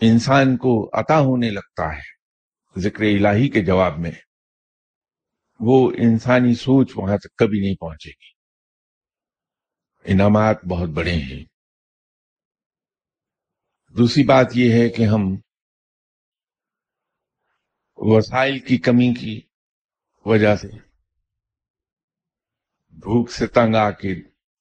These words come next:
دوڑے جاتے ہیں اپنے ہی طرح کے انسانوں کے پاس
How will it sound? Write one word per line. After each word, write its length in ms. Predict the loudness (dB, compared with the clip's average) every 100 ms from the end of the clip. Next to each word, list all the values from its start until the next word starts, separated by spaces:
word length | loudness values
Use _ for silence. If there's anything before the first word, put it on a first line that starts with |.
| -8
دوڑے 340 | -2 0 0
جاتے 320 | 0 -2 0 0
ہیں 160 | 0 -2
اپنے 260 | -2 0
ہی 140 | 0 0
طرح 280 | 0 0
کے 140 | -2 -2 0
انسانوں 420 | -2 -4 -8 -8
کے 120 | -8 -4
پاس 340 | -4 -4